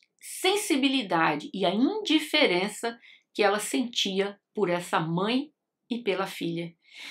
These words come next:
e que ele não iria reduzir a pris-, a fiança e tampouco iria liberar a Hailey pra cum-, aguardar o julgamento em casa.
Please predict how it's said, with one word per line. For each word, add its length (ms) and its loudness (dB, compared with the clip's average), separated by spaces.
e 80 0
que 140 0
ele 300 4
não 180 2
iria 360 0
reduzir 680 -4
a 120 0
pris-, 320 -6
a 80 -2
fiança 680 -2
e 140 -12
tampouco 640 0
iria 340 -2
liberar 640 0
a 60 -2
Hailey 380 0
pra 240 -6
cum-, 200 -4
aguardar 440 4
o 40 -4
julgamento 360 0
em 60 -8
casa. 300 -4